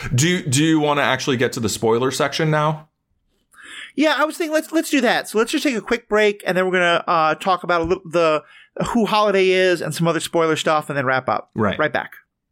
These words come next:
Speaker 2: All right, so we're back. So, yeah, let's start talking about the big bad Holiday, uh, and,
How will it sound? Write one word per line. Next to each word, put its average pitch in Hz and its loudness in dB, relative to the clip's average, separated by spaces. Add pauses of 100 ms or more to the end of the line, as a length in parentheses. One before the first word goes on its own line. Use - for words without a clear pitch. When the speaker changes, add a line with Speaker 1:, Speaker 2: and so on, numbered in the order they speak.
(2750)
Speaker 2:
All 190 2
right, - -8
so 294 -2
we're 277 2
back. 185 0
So, 202 0 (500)
yeah, 196 0
let's 226 0
start 294 0
talking 226 -2
about 180 0
the 165 -4
big 175 -2
bad 160 2
Holiday, 135 0 (280)
uh, 147 2
and, 151 -2